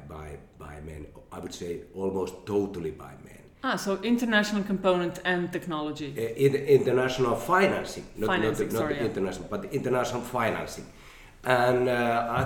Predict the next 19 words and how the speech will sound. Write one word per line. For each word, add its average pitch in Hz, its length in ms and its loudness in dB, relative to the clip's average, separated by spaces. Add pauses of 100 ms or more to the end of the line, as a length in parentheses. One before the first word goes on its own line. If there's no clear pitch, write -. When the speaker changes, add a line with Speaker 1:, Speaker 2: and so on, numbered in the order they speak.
Speaker 1:
think 160 260 -2
that, - 320 -2
uh, 117 720 2
that's 135 340 -4
one 135 180 -2
of - 160 -4
the - 60 -4
major 139 300 -2
problems, 110 580 -2 (500)
because 101 640 -2 (240)
there 127 260 6
is 104 260 -2
the, 95 220 -2 (420)
how - 160 -10
would 98 100 -4
I 92 80 -4
say, 101 160 -2
the 98 160 -2
future. - 640 -2